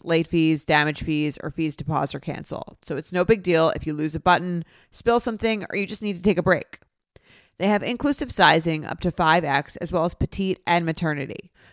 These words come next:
Nuuly is a great value at ninety-eight dollars a month for any six styles, but right now you can get twenty dollars off your first month of Nuuly when you sign up with the code Betches twenty. Just go to N U U L Y dot com, that's Nuuly with two U's,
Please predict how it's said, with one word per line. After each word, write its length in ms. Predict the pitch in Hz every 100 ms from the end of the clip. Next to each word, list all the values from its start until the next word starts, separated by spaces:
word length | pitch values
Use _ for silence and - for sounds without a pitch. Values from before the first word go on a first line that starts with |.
| _ -
Nuuly 300 | 240 339 370
is 100 | 277
a 60 | 226
great 260 | 214 226
value 400 | 190 180 175 165
at 80 | 135
ninety-eight 400 | 156 165 165 160
dollars 400 | 147 139 139 156
a 40 | 143
month 280 | 123 135
for 120 | 151 -
any 200 | 170 170
six 240 | 165 -
styles, 480 | - 123 107 131 143
but 80 | 170
right 220 | 247 330
now 180 | 226 208
you 100 | 196
can 100 | 175
get 120 | 175
twenty 240 | - 226
dollars 260 | 226 214 196
off 220 | 160 165
your 80 | 151
first 260 | 165 196
month 180 | 175 175
of 100 | 160
Nuuly 280 | 147 139 135
when 120 | 139
you 80 | 139
sign 320 | - 160 165
up 120 | 185 -
with 120 | -
the 80 | -
code 340 | 170 139 135 - -
Betches 380 | 151 160 147
twenty. 420 | - 139 104 - - _ _ _ _
Just 160 | - 185
go 140 | 208
to 160 | 196 -
N 200 | 220 254
U 140 | 247
U 380 | 254 233 180 202
L 240 | 165 202 190
Y 320 | 156 160 190
dot 220 | 175 190
com, 460 | - 156 139 170 185
that's 220 | 160 170 180
Nuuly 320 | 185 185 190
with 120 | 196
two 140 | - 214
U's, 540 | 202 165 180 - -